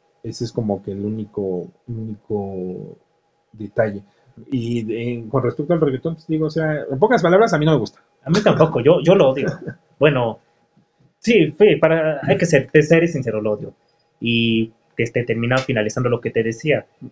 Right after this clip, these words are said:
Speaker 2: Este, obviamente se ponen mucho las fiestas porque, pues, queramos o no, el ritmo es bailable. Pero, ¿por qué depender de él? ¿Y por qué no depender de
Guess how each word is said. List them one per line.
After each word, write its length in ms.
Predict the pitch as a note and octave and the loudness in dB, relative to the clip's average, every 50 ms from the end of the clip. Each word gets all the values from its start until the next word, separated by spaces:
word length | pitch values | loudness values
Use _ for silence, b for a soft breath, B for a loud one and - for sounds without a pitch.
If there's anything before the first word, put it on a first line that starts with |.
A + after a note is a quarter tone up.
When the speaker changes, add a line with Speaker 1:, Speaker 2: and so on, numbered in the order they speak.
| _ _ - | _ _ -6
Speaker 2:
Este, 560 | A2+ A2 G#2+ - G#2 A2+ A2+ A2 G#2+ G#2 G2+ G2+ - - _ _ _ - | -6 -6 -6 -6 -12 -6 -2 0 0 0 -2 -4 -8 -12 _ _ _ -2
obviamente 720 | A#2+ B2 A#2+ A#2+ B2 C3 C3 C3 C3 A#2+ A2 G#2+ G#2 C3+ | 0 2 2 2 2 0 0 2 4 4 6 6 4 2
se 120 | - - B2 | 0 -4 -2
ponen 180 | - C3 B2+ B2+ | 0 2 2 0
mucho 160 | B2+ - - | 0 -2 -4
las 100 | A#2 - | -4 -2
fiestas 240 | C3+ C3 C3 C#3 - | 0 0 2 0 0
porque, 400 | - A2 - - G#2 G2+ G2 - _ _ _ _ - | 0 -4 -6 -4 -6 -6 -6 -8 _ _ _ _ -10
pues, 140 | G#2 - | -8 -2
queramos 300 | - B2 B2+ B2+ B2 - | 0 2 2 2 0 -2
o 40 | B2+ | 0
no, 100 | C3 C3 | 2 2
el 60 | B2+ | 2
ritmo 220 | - - - A#2 A#2 | 2 0 -4 -4 -2
es 60 | A2 | 0
bailable. 440 | B2 A#2 A#2 C#3 D3 C3+ A2 G#2 - _ _ _ _ _ - - - _ _ - | 2 2 4 2 2 0 -2 -8 -14 _ _ _ _ _ -20 -20 -20 _ _ -2
Pero, 280 | C3 A#2+ A2+ A#2 A2+ A2+ A2 A2 G#2+ - _ _ _ _ _ _ _ - | 0 2 4 4 6 4 4 4 0 -4 _ _ _ _ _ _ _ -4
¿por 140 | A#2+ A2 - | -2 -2 2
qué 200 | - C3 B2+ C3 | 4 4 4 4
depender 400 | B2+ B2+ - A#2+ A#2 B2 B2 B2 | 4 2 0 0 2 2 0 2
de 160 | B2 A#2+ B2+ | 2 2 2
él? 60 | C#3 C3+ | 2 0
¿Y 40 | A#2 | -2
por 140 | - - - | -6 -6 -4
qué 80 | - B2+ | -2 0
no 100 | C3 A#2+ | 0 0
depender 360 | A#2 - A2+ A2+ B2 B2+ A#2 | 0 0 0 2 2 2 2
de 320 | A#2 A2 G#2 G2 F#2+ - | 2 0 0 -2 -4 -10